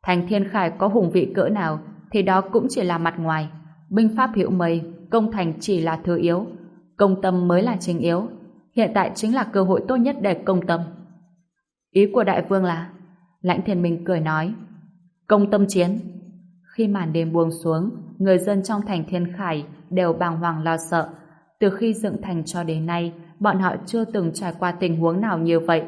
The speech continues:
Mọi người đều bất lực trốn trong nhà, không biết một khắc sau vận mệnh của mình sẽ như thế nào. Cha, mẹ, nhìn lên trời kìa, có thật nhiều đèn biết bay.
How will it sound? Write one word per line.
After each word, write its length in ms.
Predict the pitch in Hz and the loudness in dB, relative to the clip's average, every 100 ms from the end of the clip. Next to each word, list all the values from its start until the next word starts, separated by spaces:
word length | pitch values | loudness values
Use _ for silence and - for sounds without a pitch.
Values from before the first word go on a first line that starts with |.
| - - - _ | -8 -20 -20 _
Mọi 180 | 214 190 | 0 4
người 200 | 190 165 | 4 2
đều 180 | 175 165 | 2 0
bất 200 | 240 247 | -2 0
lực 180 | 170 - | -2 -2
trốn 240 | - 170 170 | -4 -2 -2
trong 240 | 175 185 | -4 -4
nhà, 360 | 175 160 151 - - - | -2 -2 -2 -8 -18 -20
không 280 | - 196 175 | -6 -2 0
biết 240 | 240 - | -2 0
một 200 | 185 170 170 | 2 2 0
khắc 180 | 240 - | -8 -8
sau 420 | - 165 160 - - - | -2 -2 -2 -6 -20 -4
vận 200 | 220 185 | 0 2
mệnh 160 | 190 - - | 0 -2 -2
của 120 | 185 | -2
mình 280 | 165 160 151 | 0 -2 -4
sẽ 300 | - 170 - | -4 -4 0
như 240 | 196 175 | 2 2
thế 180 | 180 175 | 0 -2
nào. 360 | 190 185 156 151 - - _ _ _ _ _ _ _ _ _ _ _ _ _ - | 0 0 0 -4 -14 -20 _ _ _ _ _ _ _ _ _ _ _ _ _ -8
Cha, 300 | 190 180 175 - - - | -6 -4 -8 -16 -12 0
mẹ, 300 | 185 175 - - - - | 2 2 -4 -18 -20 -2
nhìn 200 | 208 196 | 4 6
lên 160 | 214 214 | 4 2
trời 140 | 214 | 2
kìa, 240 | 180 180 175 - - - - | 0 0 -2 -8 -18 -20 0
có 120 | 208 | 2
thật 200 | 214 233 | 4 4
nhiều 180 | 208 180 | 4 4
đèn 200 | 185 180 | 4 4
biết 200 | 262 180 | 2 2
bay. 240 | 185 208 | -2 -4